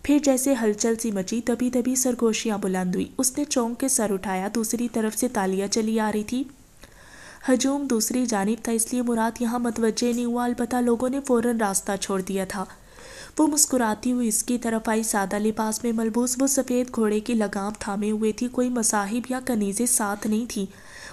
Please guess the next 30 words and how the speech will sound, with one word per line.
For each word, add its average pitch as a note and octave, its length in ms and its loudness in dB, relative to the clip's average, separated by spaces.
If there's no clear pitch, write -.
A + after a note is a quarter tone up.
वो C#4+ 140 8
अकेली B3 380 2
थी, B3 180 -2
फिर G#3 200 2
भी A3 140 0
लोगों A#3+ 280 2
ने B3 100 -2
उसे C4 220 0
पहचान B3 420 0
लिया A3 260 2
था। G#3+ 200 -2
वो D4 100 8
उसे C#4+ 220 4
देख A#3+ 240 2
के B3+ 120 -2
मुस्कुरा G3+ 480 -2
दिया A3+ 220 -2
और A3+ 100 0
उसकी A3+ 260 -2
तरफ A3+ 320 -2
बढ़ा। G#3+ 200 0
दोनों A#3+ 300 0
एक C4 140 -8
दुकान A3+ 320 0
के B3+ 140 -2
छप्पर A3+ 360 -2
तले G#3+ 300 -2
आमने A3 300 0
सामने A3+ 360 2
रुके। G#3+ 400 2